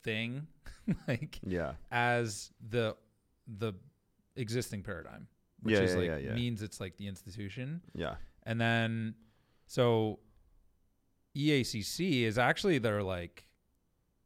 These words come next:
Speaker 1: you know, in, in the Mark thing, he's only talking about nuclear. It's like, this is our silver bullet.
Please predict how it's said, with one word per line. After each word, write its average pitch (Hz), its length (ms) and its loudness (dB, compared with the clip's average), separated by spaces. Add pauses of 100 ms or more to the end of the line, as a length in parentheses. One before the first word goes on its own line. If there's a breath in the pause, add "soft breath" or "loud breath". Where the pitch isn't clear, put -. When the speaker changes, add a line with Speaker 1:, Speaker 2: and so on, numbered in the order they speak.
(140)
Speaker 1:
you 120 240 -8
know, 104 100 -2
in, 95 260 -8
in 120 180 -6
the 107 60 -4
Mark 113 280 -4
thing, 92 160 -6
he's 101 260 -4
only 117 360 0
talking 98 280 -4
about 90 140 -8
nuclear. 85 540 -8 (140)
It's - 100 -14
like, 92 160 -8
this 110 160 0
is 104 100 -4
our 98 140 -2
silver 98 320 -6
bullet. 95 440 -6